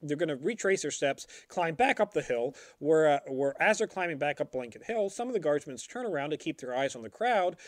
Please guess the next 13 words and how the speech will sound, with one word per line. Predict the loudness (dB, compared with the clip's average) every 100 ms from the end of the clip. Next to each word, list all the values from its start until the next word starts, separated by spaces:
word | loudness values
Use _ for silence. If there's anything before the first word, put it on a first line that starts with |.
| -20 -20 _
and, | -4 -2 -2 0
uh, | 2 2
that's | -2 -6 -2
over | 2 4 4
by | 2
Pretense | 0 -4 -6 -8 -6
Hall | -2 -2
parking | 0 -2 -2 -6
lot, | -2 -2 -4
when | -6 -4
at | -4
twelve | -4 -2 -2 -2
twenty-four, | -6 -4 -4 -2 0 2 2